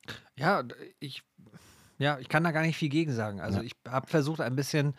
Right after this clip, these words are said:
Speaker 1: ihn in Schutz zu nehmen, aber du
Speaker 2: Ne,
Speaker 1: hast
Speaker 2: damit
Speaker 1: sicher
Speaker 2: hast du ja auch
Speaker 1: recht.
Speaker 2: recht. Ja.
Speaker 1: Wa-, weil auch bei ihm häufig der Wahreinsatz dafür sorgt, dass seine Entscheidung geändert wird. Und das ist natürlich sowas wie,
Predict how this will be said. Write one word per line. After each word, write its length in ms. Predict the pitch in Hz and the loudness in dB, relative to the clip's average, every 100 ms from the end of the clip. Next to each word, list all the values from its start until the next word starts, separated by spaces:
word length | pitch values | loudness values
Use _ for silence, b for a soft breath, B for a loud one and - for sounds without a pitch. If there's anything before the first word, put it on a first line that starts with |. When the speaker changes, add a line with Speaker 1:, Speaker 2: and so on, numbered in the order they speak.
| b b | b b
Speaker 1:
ihn 120 | - 135 | 2 4
in 140 | 131 | 4
Schutz 280 | - 156 - | 6 4 4
zu 100 | 135 | 4
nehmen, 300 | 127 147 165 | 6 6 4
aber 160 | 117 127 | 4 6
du 100 | 131 | 8
Speaker 2:
Ne, 80 | |
Speaker 1:
hast 100 | 135 | 10
Speaker 2:
damit 160 | 131 190 | 10 10
Speaker 1:
sicher 100 | 160 | 6
Speaker 2:
hast 80 | 135 | 8
du 40 | |
ja 60 | 175 | 6
auch 100 | 156 | 6
Speaker 1:
recht. 320 | 147 135 - - | 4 0 -8 -2
Speaker 2:
recht. 20 | |
Ja. 140 | 120 120 B - | 0 0 B -8
Speaker 1:
Wa-, 100 | 139 | -2
weil 200 | 139 131 | 2 2
auch 140 | 135 | 2
bei 120 | - 143 | 0 2
ihm 160 | 156 | 6
häufig 320 | 156 160 - | 8 6 2
der 200 | - 131 139 | 2 4 8
Wahreinsatz 560 | 139 143 147 139 127 | 8 8 4 2 2
dafür 280 | 135 131 127 | 0 2 2
sorgt, 280 | 117 139 - | 4 4 4
dass 120 | 135 | 0
seine 220 | 131 127 | 2 2
Entscheidung 520 | 127 131 143 135 135 127 | 2 0 4 6 6 4
geändert 500 | 127 156 156 113 101 | 4 6 6 6 2
wird. 280 | 98 92 | -6 -6
Und 180 | 120 110 | -8 -2
das 160 | 123 131 | 0 0
ist 120 | 139 | 0
natürlich 300 | 139 143 135 | 0 2 2
sowas 360 | 135 131 127 127 | 2 2 2 2
wie, 220 | 123 | 0